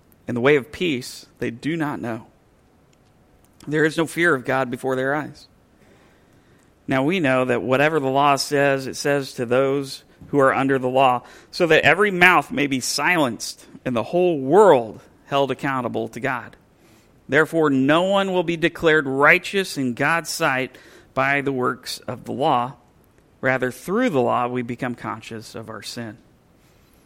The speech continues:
There is no one righteous, no one who seeks God.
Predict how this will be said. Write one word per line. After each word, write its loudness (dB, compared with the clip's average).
There -2
is -8
no -2
one -2
righteous, -6
no 0
one -2
who -4
seeks -8
God. -10